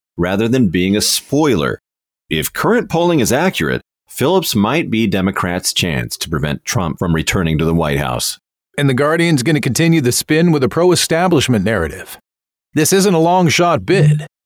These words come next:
Speaker 2: It's a no-shot bid by Phillips. No one outside Minnesota knows who he is,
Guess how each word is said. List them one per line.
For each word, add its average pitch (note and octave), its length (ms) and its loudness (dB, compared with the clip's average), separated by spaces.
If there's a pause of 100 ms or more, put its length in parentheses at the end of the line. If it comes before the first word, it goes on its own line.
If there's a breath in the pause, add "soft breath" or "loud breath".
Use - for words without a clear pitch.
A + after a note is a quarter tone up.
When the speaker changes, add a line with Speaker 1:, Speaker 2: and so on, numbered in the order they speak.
(180)
Speaker 2:
It's C#3+ 160 0
a D3 120 4
no-shot C#3+ 840 2
bid G#2 200 2
by A#2+ 180 0
Phillips. A#2 500 -2 (260)
No G3 180 4
one C4+ 200 4
outside G3 520 2
Minnesota F3+ 500 4
knows F3+ 300 4
who G#3 120 2
he G#3 160 2
is, - 400 0